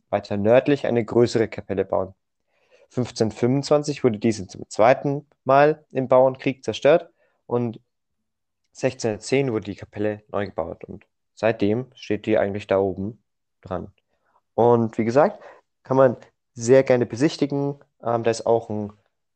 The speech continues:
äh, sind noch ein paar Sachen aus dem Dom drin tatsächlich. Und unten gibt's eine Grotte.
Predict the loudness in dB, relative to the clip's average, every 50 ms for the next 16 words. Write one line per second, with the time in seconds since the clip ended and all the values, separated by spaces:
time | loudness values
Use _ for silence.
0 | _ _ _ -12 -8 -6 -6 -6 -6 -8 -12 -10 -4 -4 -4 -2 -4 -8 -6 -4
1 | -2 0 0 0 0 0 0 0 0 0 -2 -4 -4 -4 _ _ _ _ _ _
2 | 4 6 6 6 6 2 -2 -4 -8 _ -6 -2 -2 0 0 -2 -2 -4 -6 -2
3 | 0 -2 -2 -2 0 0 0 0 0 -4 _ -20 -20 -20 -20 -20 _ _ -4 -2
4 | 0 0 -2 -2 -2 -2 -2 -2 -2 -4 -6 -2 -2 -2 0 0 -2 -2 -2 0
5 | 0 0 0 2 2 2 2 2 0